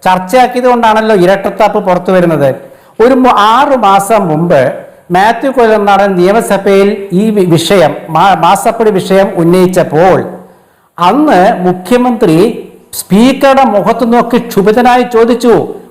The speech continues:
"അങ്ങിത് കാണുന്നില്ലേന്ന്?" പിന്നെ തൊട്ട് അദ്ദേഹം അത് കണ്ടു തുടങ്ങി സ്പീക്കർ. അതിന്റെ ഭാഗമാണത്. അപ്പോൾ ഇങ്ങനെ ഒരു തീരുമാനം താൻ ചെയ്യുന്നത്, നിയമസഭയിൽ നിഷ്പക്ഷത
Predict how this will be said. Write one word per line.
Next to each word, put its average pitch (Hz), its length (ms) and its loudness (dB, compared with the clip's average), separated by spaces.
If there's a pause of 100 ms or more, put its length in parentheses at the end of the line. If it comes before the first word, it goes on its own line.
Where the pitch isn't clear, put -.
"അങ്ങിത് 254 560 0
കാണുന്നില്ലേന്ന്?" 196 1000 0 (580)
പിന്നെ 160 260 2
തൊട്ട് 220 320 0
അദ്ദേഹം 214 400 0
അത് 247 140 -2
കണ്ടു 254 280 -2
തുടങ്ങി 226 360 0
സ്പീക്കർ. 214 520 -2 (680)
അതിന്റെ 214 340 0 (100)
ഭാഗമാണത്. 226 1040 0 (200)
അപ്പോൾ 214 160 2
ഇങ്ങനെ 240 600 2
ഒരു 247 120 2
തീരുമാനം 214 580 0
താൻ 208 500 0
ചെയ്യുന്നത്, 196 720 0 (220)
നിയമസഭയിൽ 214 800 0
നിഷ്പക്ഷത 233 560 -2